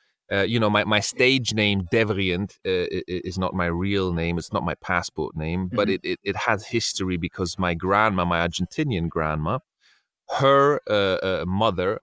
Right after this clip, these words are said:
Speaker 1: was called Devrient, and the Devrients in the nineteenth century in Germany were,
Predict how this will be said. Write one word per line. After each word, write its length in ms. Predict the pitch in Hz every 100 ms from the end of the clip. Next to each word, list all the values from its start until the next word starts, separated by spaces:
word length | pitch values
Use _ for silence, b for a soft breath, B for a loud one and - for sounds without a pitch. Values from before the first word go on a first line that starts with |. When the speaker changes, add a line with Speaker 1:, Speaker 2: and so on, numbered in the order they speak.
| _ _ _ _
Speaker 1:
was 200 | 95 90
called 280 | - 98 82
Devrient, 540 | 98 90 85 76 82 -
and 120 | 90
the 100 | 87
Devrients 580 | 85 98 92 90 87 -
in 80 | 87
the 80 |
nineteenth 580 | 87 87 98 95 - 85
century 480 | - 90 85 - 85
in 140 | 82
Germany 420 | 80 85 82 80 80
were, 380 | 80 78 76